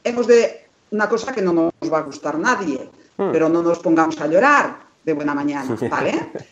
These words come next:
Speaker 1: Hem-, hemos de volver a pedir el consentimiento a nuestra lista. Aquí hemos de armarnos de valor, ¿eh?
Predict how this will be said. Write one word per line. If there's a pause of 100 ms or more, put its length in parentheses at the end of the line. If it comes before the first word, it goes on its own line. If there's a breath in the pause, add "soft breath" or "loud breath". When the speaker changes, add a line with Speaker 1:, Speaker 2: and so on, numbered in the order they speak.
(140)
Speaker 1:
Hem-, (160)
hemos
de
volver
a
pedir
el
consentimiento
a
nuestra
lista. (600)
Aquí
hemos
de
armarnos
de
valor, (420)
¿eh?